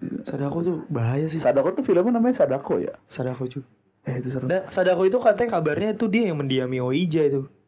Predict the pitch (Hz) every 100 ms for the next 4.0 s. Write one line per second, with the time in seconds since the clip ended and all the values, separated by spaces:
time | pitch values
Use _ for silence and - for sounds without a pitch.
0 | _ - 135 135 135 156 147 143 - _
1 | _ - 170 226 202 113 - - _ _
2 | _ _ _ _ 120 104 107 175 131 143
3 | 165 135 113 135 - - _ _ 139 180